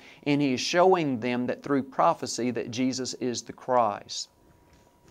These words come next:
Also notice this word, not only did he reason with them, but he persuaded them. And that word persuaded means to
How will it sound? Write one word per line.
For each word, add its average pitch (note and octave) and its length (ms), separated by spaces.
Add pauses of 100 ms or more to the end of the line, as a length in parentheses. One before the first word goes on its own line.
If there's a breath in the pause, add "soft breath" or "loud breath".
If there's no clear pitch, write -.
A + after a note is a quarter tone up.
(180)
Also F3+ 400
notice C3 340
this C3 240
word, B2 400 (300 loud breath)
not D3+ 180
only E3+ 240
did C#3 160
he B2+ 140
reason D#3 580
with B2 220
them, B2 240 (360 soft breath)
but C#3+ 180
he E3+ 220
persuaded C#3 1300 (160)
them. A2+ 420
And A2 100
that - 200
word F3 220
persuaded D3+ 580
means A#2+ 460
to B2+ 320